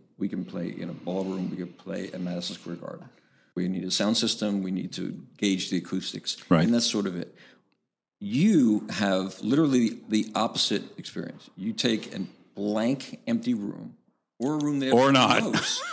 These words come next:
Speaker 1: Or a room
Speaker 2: <laughs>
Speaker 1: li-, like
Speaker 2: Fully
Speaker 1: Lincoln Center.
Speaker 2: decorated.
Speaker 1: Weren't you at Lincoln Center last night?
Speaker 2: Uh,
Speaker 1: Or
Speaker 2: yeah.
Speaker 1: the night before or
Speaker 2: <laughs>
Speaker 1: something?
Speaker 2: Yeah, the night
Speaker 1: I saw
Speaker 2: before.
Speaker 1: something on
Speaker 2: Yes.
Speaker 1: Instagram.
Speaker 2: Yes.
Speaker 1: And which is the most iconic place.
Speaker 2: Yes.
Speaker 1: You know, I, I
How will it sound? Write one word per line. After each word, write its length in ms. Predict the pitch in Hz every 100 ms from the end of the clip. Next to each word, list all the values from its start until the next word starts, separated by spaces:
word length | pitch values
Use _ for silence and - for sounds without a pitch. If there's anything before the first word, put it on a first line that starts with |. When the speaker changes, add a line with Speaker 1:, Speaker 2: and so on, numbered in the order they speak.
| -
Speaker 1:
Or 60 | 294 339
a 60 | 185
room 320 | 156 165 143
Speaker 2:
<laughs> 40 | -
Speaker 1:
li-, 160 | 131 -
like 180 | 120 127
Speaker 2:
Fully 220 | 143 139 131
Speaker 1:
Lincoln 80 |
Center. 100 | 143 226
Speaker 2:
decorated. 280 | 165 123 98
Speaker 1:
Weren't 120 | 294
you 100 | 294
at 40 | 240
Lincoln 200 | 233 202
Center 200 | 196 220
last 240 | 320 320
night? 120 | 302 302 _ _ -
Speaker 2:
Uh, 60 | 110
Speaker 1:
Or 440 | 110 110 110 107
Speaker 2:
yeah. 160 | 104 -
Speaker 1:
the 160 | 139
night 160 | 143 -
before 280 | - 123 175 170
or 40 |
Speaker 2:
<laughs> 80 | -
Speaker 1:
something? 160 | 170
Speaker 2:
Yeah, 120 | 120 87
the 140 | 92
night 100 | 82
Speaker 1:
I 20 |
saw 120 | 85 82
Speaker 2:
before. 100 | 82
Speaker 1:
something 160 | 135
on 60 | 117
Speaker 2:
Yes. 240 | 90 -
Speaker 1:
Instagram. 220 | 101 90 -
Speaker 2:
Yes. 300 | 107 - - - - - - -
Speaker 1:
And 500 | 127 127 127 127 120
which 280 | 123 143 147
is 640 | 123 113 - - - - -
the 60 | 139
most 220 | 127 -
iconic 600 | 104 - 98 101 - -
place. 460 | - 98 98 - -
Speaker 2:
Yes. 220 | 71 -
Speaker 1:
You 100 | 113
know, 260 | 101 104 101
I, 80 | 101
I 300 | - -